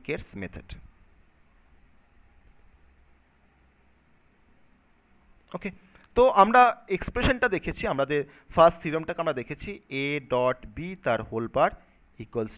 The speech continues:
to A bar plus B bar, এটা আমরা দেখেছি। তো ফার্স্ট আমাকে একটা, আমরা এলএইচএস এর জন্য ফার্স্ট একটা সার্কিট ড্র করি লজিক গেটস দিয়ে, আর তারপরে আমরা রাইট হ্যান্ড সাইডে তোমার,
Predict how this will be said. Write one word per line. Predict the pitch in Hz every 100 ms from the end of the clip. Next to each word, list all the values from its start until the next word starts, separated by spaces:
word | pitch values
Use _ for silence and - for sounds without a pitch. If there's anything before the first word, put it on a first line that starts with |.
| -
to | 214 - _ _ _ 123
A | 117
bar | 147 190 -
plus | 120 - -
B | 160 208
bar, | - - _ _ _ _
এটা | - 233
আমরা | 208
দেখেছি। | 131 - - _ _ _ _ _ _ _ _ _ _ _
তো | 190 170 165 - _ _ -
ফার্স্ট | 240 254 - 240
আমাকে | 233 233
একটা, | 233 233 226 - _ _ _ 196
আমরা | 208 214 - 196
এলএইচএস | 208 220 220 220
এর | 190
জন্য | 196 202
ফার্স্ট | 175 180
একটা | 180 175
সার্কিট | 143 - 170
ড্র | 180 170 180
করি | 185 233 _ _ -
লজিক | 135 131 139 151
গেটস | 143 -
দিয়ে, | 156 233 - _ _ -
আর | 127 -
তারপরে | 127 - 135
আমরা | 135 165
রাইট | 127 123
হ্যান্ড | 127 123
সাইডে | 123 131 151
তোমার, | 147